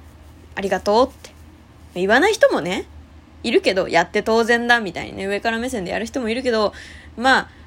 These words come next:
割と奇跡的に私の周りには、まあ、いるけど、<laughs> いるけど、あん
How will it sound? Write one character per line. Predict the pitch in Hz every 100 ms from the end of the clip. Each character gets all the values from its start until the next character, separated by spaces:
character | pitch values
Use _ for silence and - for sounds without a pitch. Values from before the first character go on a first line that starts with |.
| - - -
割 | 311 427
と | - 427 196 - - - - -
奇 | - 453
跡 | -
的 | 440 440
に | 392 370 - -
私 | 294 311 339
の | 311
周 | 302 294 285
り | 285
に | 277
は、 | 202 180 156 - - - - - - - - - -
ま | - 226 143 -
あ、 | - - -
い | 233
る | 302
け | 339 180
ど、 | 170 156 - - 320 302 415
<laughs> | 277 262 494 539 403
い | 254
る | 302 523
け | 226
ど、 | 196 214 190 - - 285
あ |
ん | 453